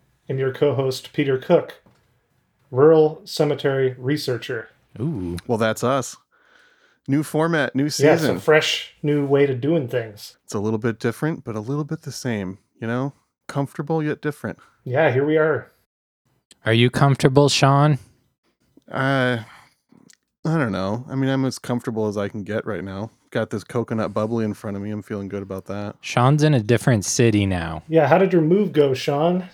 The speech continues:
Speaker 1: Tell our listeners how your move to Philadelphia went.
Speaker 3: Yeah,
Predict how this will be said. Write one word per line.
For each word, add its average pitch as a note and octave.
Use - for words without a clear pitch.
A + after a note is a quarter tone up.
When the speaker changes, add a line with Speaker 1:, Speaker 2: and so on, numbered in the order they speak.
Speaker 1:
Tell D#3
our D3
listeners B2+
how -
your C3
move D3
to C3+
Philadelphia D3+
went. A2+
Speaker 3:
Yeah, A2+